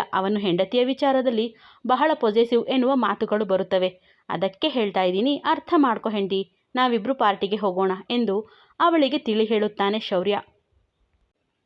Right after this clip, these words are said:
ಅವನ ಅಷ್ಟೂ ಮಾತುಗಳನ್ನು ಕೇಳಿದ ಬಳಿಕ, "ಹಾಗಾದ್ರೆ ಅಚ್ಚು ಪ್ಲೀಸ್ ಬಾರಮ್ಮ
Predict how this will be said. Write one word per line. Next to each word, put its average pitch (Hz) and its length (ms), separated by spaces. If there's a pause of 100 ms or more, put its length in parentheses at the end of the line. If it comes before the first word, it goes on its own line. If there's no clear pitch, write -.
(420)
ಅವನ 220 320
ಅಷ್ಟೂ 226 420
ಮಾತುಗಳನ್ನು 247 600
ಕೇಳಿದ 202 380
ಬಳಿಕ, 185 320 (760)
"ಹಾಗಾದ್ರೆ 233 640 (380)
ಅಚ್ಚು 226 460 (140)
ಪ್ಲೀಸ್ 214 460
ಬಾರಮ್ಮ 226 560